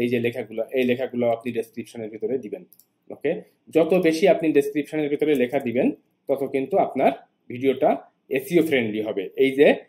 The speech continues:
বিলিবিলি ডট টিভি সাইটটাতে। ওকে, তো দেখেন, এখানে টাইটেল দিলেন, ডেসক্রিপশন দিলেন, এরপর হচ্ছে কভার। আপনি Canva ব্যবহার করে, Canva ব্যবহার করে আপনি কিন্তু, আহ,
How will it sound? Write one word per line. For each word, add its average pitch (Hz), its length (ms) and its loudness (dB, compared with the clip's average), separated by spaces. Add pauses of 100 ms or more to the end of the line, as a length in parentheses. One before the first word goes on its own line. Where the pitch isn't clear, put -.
(320)
বিলিবিলি 139 460 2 (320)
ডট 123 180 2 (180)
টিভি 113 260 -4
সাইটটাতে। 98 440 -6 (220)
ওকে, 160 160 -4 (500)
তো - 140 -20
দেখেন, 147 260 2
এখানে 139 180 0 (400)
টাইটেল 123 320 0
দিলেন, 139 160 0 (100)
ডেসক্রিপশন 131 520 -6
দিলেন, 156 220 0
এরপর 123 200 -8
হচ্ছে 127 240 -10
কভার। 120 280 0 (140)
আপনি 120 200 -6 (140)
Canva 117 380 -4
ব্যবহার 113 380 -4
করে, 113 140 0 (380)
Canva 117 340 -4
ব্যবহার 110 320 -2
করে 110 220 -4
আপনি 107 140 -10 (100)
কিন্তু, 110 220 -6 (460)
আহ, 104 140 -4